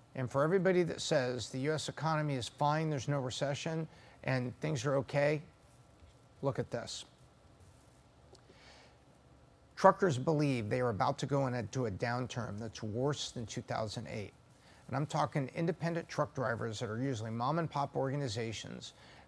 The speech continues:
that bought the cab, that truck with the sleeper unit that they're driving. That's their, that's their home, and that's their job. And these people deliver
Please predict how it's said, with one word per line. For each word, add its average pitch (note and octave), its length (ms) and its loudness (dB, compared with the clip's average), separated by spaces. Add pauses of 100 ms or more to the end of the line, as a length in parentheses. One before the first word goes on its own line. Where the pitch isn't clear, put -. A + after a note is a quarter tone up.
that A2+ 380 -2
bought D3+ 360 8
the - 80 -2
cab, A#2 480 -2 (260)
that A#2 220 -6
truck E3 340 4
with - 140 -4
the A2+ 60 -6
sleeper E3 420 0
unit D#3 380 2 (420)
that - 140 -6
they're E3+ 200 6
driving. C3 580 4 (320)
That's B2+ 300 -2
their, A#2+ 340 -2 (580)
that's C#3+ 260 -2
their B2+ 160 0
home, A#2 340 -2 (560)
and A#2 220 -2
that's B2+ 260 -2
their B2+ 160 -2
job. G#2+ 400 -2 (400)
And A#2+ 140 -2
these D#3+ 160 2
people D3 560 0
deliver B2 640 2